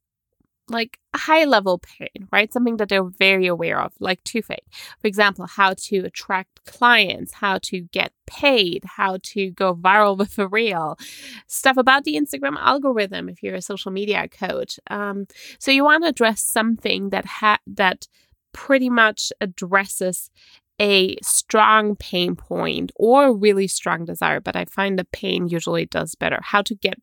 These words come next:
better engagement or how to get good engagement, right? So all of that is,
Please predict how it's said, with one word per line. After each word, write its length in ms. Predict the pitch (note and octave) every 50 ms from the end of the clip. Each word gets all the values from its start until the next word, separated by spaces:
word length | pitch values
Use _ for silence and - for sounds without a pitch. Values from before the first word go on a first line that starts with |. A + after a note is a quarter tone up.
| _ - -
better 260 | F#3 F3+ F3+ E3+ E3+
engagement 500 | E3 E3 D#3+ F3 - - - - - _ _ _ -
or 140 | F#3 F3
how 160 | F3 - G3+ G3
to 100 | - G3
get 240 | - F#3+ F#3 -
good 160 | - G3 F#3 F3+
engagement, 580 | F3 F3 F#3 G3+ G3+ F#3 - - - - _ _ _ - - - - - - - - - - -
right? 200 | F#3 G3 - _ _ _ _ _ _
So 160 | - - B3
all 220 | G#3 A3+ B3 C#4
of 120 | D4 D4+ A#3
that 220 | A#3 G#3+ A3 A3+ - -
is, 140 | G#3 G#3